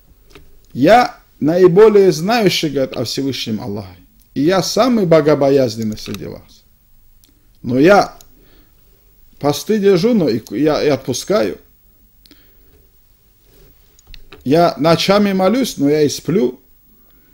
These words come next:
Я, э, имею жен».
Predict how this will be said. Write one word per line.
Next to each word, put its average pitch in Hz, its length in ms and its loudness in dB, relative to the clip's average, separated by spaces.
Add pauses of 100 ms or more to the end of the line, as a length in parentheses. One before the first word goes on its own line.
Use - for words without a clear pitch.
(960)
Я, 135 420 -2 (240)
э, 107 500 -12 (2250)
имею 156 360 2
жен». 180 360 2